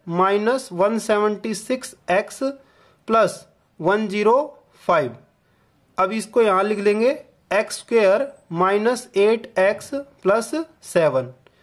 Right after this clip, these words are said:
अब देखिए एक्स स्क्वायर को किससे मल्टीप्लाई करेंगे, एक्स की पावर फ़ोर बने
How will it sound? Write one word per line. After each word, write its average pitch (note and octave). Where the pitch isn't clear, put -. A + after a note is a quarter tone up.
अब A3
देखिए A3+
एक्स A3+
स्क्वायर A#3
को A#3+
किससे B3
मल्टीप्लाई A#3
करेंगे, A#3
एक्स A#3
की A#3
पावर A3
फ़ोर A3
बने G#3+